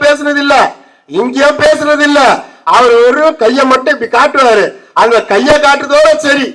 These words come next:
நீங்க என்ன செய்யணும்? அவர் கையை காட்டும் போது டாடா பாய் பாய் போயிட்டு வாங்க, நாங்க மைக் சின்னதுக்கு ஓட்டு போடுவோம் அப்படின்னு சொல்லி, என் அன்பார்ந்த தமிழ் சமூகம், எங்களை ஒரு முறை எங்களுக்கு கை கொடுத்து எங்களை தூக்கி விடுங்க.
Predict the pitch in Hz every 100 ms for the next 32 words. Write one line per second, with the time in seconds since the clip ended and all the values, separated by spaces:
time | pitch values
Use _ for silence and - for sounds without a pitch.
0 | - _ _ 196 311 302 294 302 262 254
1 | 233 240 262 269 - - - 220 247 247
2 | 262 311 285 262 254 247 247 240 262 254
3 | - _ _ 214 294 294 269 262 247 269
4 | 277 262 254 254 285 277 254 240 247 285
5 | 269 302 320 - 302 285 294 320 302 294
6 | 294 285 285 277 269 - 185 233 247 247
7 | 226 226 226 226 220 202 - - 170 202
8 | 220 254 262 240 226 226 262 254 226 226
9 | 208 202 202 - _ _ _ _ - 175
10 | 254 240 220 208 - - - _ _ 139
11 | 233 262 254 254 247 226 220 196 202 190
12 | - 202 247 247 220 220 208 185 185 247
13 | 247 202 185 165